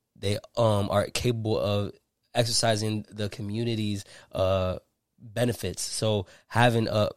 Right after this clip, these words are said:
being more closer to Whole Foods markets. So people that living in, let's say, the suburbs or at least two family household, households will have cars, two-family households will have more income to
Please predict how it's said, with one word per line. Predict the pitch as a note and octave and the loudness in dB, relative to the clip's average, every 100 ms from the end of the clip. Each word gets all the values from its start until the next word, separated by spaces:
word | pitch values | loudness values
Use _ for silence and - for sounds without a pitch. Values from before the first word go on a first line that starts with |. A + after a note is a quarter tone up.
| G#2 | -2
being | A#2 A2+ | 2 4
more | A2 | 2
closer | - B2 A2+ A2+ | 2 0 0 -2
to | - G#2+ G#2 | -4 -2 -2
Whole | A#2 G#2+ | -2 0
Foods | A#2 A2 | 0 0
markets. | G#2+ G#2 B2+ - - - _ | 2 0 -2 -8 -14 -20 _
So | - A#2 | 0 2
people | G#2+ A#2+ | 4 6
that | A2 G#2+ - - | 6 4 2 -8
living | G2 A2 A2+ | -2 0 0
in, | G#2 G#2+ G2+ | 0 -2 -2
let's | G2+ G#2 | -2 0
say, | A2+ G#2 | 0 0
the | F#2+ | -2
suburbs | A2 G#2 A2 G#2 | -4 0 -2 0
or | G#2+ G2 - - | -2 -2 -6 -14
at | - | -4
least | G#2+ - | -2 -2
two | A2+ | -2
family | A2 G#2 | -2 0
household, | A2+ G#2+ A2 G2+ - - | 2 0 -2 -4 -8 -6
households | A#2 A2+ G#2+ G2+ | 0 0 -2 -4
will | F#2+ | -2
have | G2+ | -4
cars, | - G2 G#2 C3+ - _ _ _ _ | -4 -4 -2 -4 -8 _ _ _ _
two-family | - A#2 A2+ G#2 | -10 -4 -2 0
households | G#2+ G#2+ G#2 | -2 -2 -2
will | |
have | G#2 A2 G2 - _ | 0 0 0 -8 _
more | - G#2+ A2+ | -4 0 0
income | A#2+ A2 A#2+ | 0 0 2
to | A2 A#2 G#2+ G#2 | 2 2 0 -2